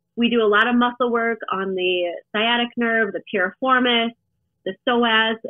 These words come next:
all kind of pertaining to the hips. Torticollis is another big one on both sides that we see. So torticollis usually presents as a lateral flexion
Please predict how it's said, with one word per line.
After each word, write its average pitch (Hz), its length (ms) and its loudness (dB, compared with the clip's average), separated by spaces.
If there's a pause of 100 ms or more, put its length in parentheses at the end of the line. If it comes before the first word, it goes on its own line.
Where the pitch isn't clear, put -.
(140)
all 214 420 0 (100)
kind 226 100 -6
of 208 80 -10
pertaining 214 400 0
to 214 80 -4
the 214 140 -4 (100)
hips. 220 280 -2 (640)
Torticollis 262 600 0
is 214 120 2
another 202 360 0
big 196 180 -2
one 202 220 2
on 208 280 2
both 214 300 -2 (120)
sides 180 300 -2 (440)
that 208 160 0
we 202 320 0
see. 185 380 2
So 208 80 0
torticollis 208 580 0
usually 202 260 0
presents 196 520 -2 (440)
as 202 160 -2
a 202 40 0
lateral 214 420 2
flexion 214 640 0